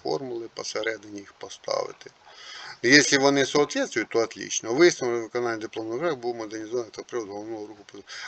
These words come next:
А в тебе тема модернізований, да? Ну, дивись, що це допомогою критеріїв ГУР. Ну, диви, проведена система керування за допомогою критеріїв Гурвіца, Найквіста. Ну, ти знаєш, хто такий Гурвіц, Найквіст і що це в них? Побудова логарифмічні амплітудно частої фази частотні характеристики.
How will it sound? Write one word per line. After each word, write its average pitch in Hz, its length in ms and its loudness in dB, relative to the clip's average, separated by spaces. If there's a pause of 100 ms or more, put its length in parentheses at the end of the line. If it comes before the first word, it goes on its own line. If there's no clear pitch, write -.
А 101 100 -2
в - 60 -4
тебе 120 160 8
тема 107 300 -2
модернізований, 104 880 -6 (100)
да? 113 160 -10 (800)
Ну, 185 160 0
дивись, 120 420 -2
що - 300 -2
це 110 100 -4
допомогою 110 340 0
критеріїв 113 560 4
ГУР. 131 260 -4
Ну, 139 300 2
диви, 127 180 4
проведена 120 320 2
система 113 420 -6 (200)
керування 123 360 0
за 107 100 -8
допомогою 117 360 -2
критеріїв 117 560 4 (460)
Гурвіца, 131 600 8
Найквіста. 113 720 4
Ну, 120 340 -4 (600)
ти 127 120 4
знаєш, 147 340 6
хто 120 140 -2
такий 110 260 -2
Гурвіц, 113 360 -4
Найквіст 127 440 0
і 98 40 -12
що 117 180 -4
це - 120 -14
в 104 40 -12
них? 104 140 -12
Побудова 120 380 0
логарифмічні 117 640 0
амплітудно 117 540 -6
частої 113 300 -8
фази 110 260 -2
частотні 107 360 -12
характеристики. 113 400 -4